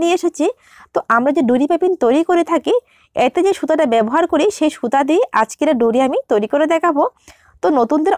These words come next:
অনেক সময় এই পাতলা ডুরি তৈরি করতে অসুবিধা হয়, তাদের জন্য এই পদ্ধতি। তো আশা করি আপনাদের একটু হলেও helpful হবে। তাহলে ভিডিওটাকে সম্পূর্ণ দেখতে ভুলবেন না, কোথাও কোনো skip করবেন না। তাহলে চলুন শুরু করা যাক। প্রথমেই দেখুন,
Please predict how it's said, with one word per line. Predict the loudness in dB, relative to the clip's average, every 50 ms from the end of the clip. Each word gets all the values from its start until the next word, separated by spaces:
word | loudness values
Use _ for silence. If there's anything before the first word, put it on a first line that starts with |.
| 0
অনেক | 0 0 0 -2 -2
সময় | -2 -2 -2 -2 0 0
এই | 0 0 0 0
পাতলা | -2 -2 -2 -2 0 0
ডুরি | 0 0 0 0
তৈরি | 0 -2 -2 -2 -2
করতে | -2 -2 -2 -2 0 -2
অসুবিধা | -2 -2 -2 -2 -2 0 -2 -2 0
হয়, | 0 -2 -2 -2 0
তাদের | 0 0 0 -2 -2 -2 -2
জন্য | -2 -2 -2 -4 -4 -2 -2
এই | -2 0 0
পদ্ধতি। | -2 0 0 -2 -4 -2 -2 -2 -2 -4 _ _ _ _ _ _ _ -8
তো | -4 -2 -4
আশা | -2 0 0 0
করি | 0 0 0 0 0 0
আপনাদের | 0 0 -2 -2 -2 -2 -2 -4 -4
একটু | -2 _ -2 -2 0
হলেও | 0 2 2 0 0
helpful | 0 0 0 0 0 0 0 0 0
হবে। | 0 0 0 -2 -2 -4 _ -20 -20 -8 _
তাহলে | 0 0 2 2 2 0
ভিডিওটাকে | 0 0 0 0 0 0 -2 -2 -2
সম্পূর্ণ | -2 -2 0 0 0 0
দেখতে | 0 0 -2 -2 -2 0
ভুলবেন | 0 0 0 0 0 -2
না, | -2 -4 -4
কোথাও | -4 -2 0 0 0 0 0
কোনো | -2 -2 -4 -4
skip | -4 -4 -4 -4 -2 -2 -2
করবেন | -2 0 0 -2
না। | -2 -2
তাহলে | -2 -2 0 -2 -2 -2
চলুন | -2 -2 -4 -4 -2 -2
শুরু | 0 0 0 0
করা | 2 0 0 0 0
যাক। | -2 -4 -6 -12 _ _ _ _ _ _ _ _ _ _ -2
প্রথমেই | -2 -2 0 0 0 0 2 2 0
দেখুন, | 0 0 0